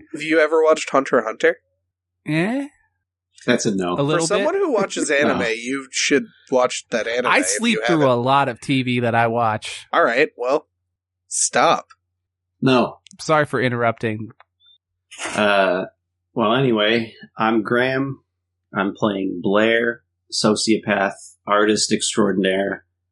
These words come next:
Speaker 3: Uh, I'm gonna kinda cheat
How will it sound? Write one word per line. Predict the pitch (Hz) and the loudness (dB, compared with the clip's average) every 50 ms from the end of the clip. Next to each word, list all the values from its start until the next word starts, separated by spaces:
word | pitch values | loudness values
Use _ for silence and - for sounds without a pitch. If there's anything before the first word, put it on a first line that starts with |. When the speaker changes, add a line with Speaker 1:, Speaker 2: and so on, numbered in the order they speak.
| _ _ _ _ _ _ _ 92 | _ _ _ _ _ _ _ -2
Speaker 3:
Uh, | 98 92 92 92 90 90 90 92 92 92 - - - _ _ _ _ _ _ _ _ _ _ _ _ - | 0 2 2 2 2 0 0 0 -2 -2 -6 -8 -14 _ _ _ _ _ _ _ _ _ _ _ _ -2
I'm | 101 110 | 0 2
gonna | 135 131 117 | 4 4 2
kinda | - 135 123 123 120 117 - | 2 0 2 2 2 2 0
cheat | - - - 117 127 - - _ | -2 0 0 2 0 0 -2 _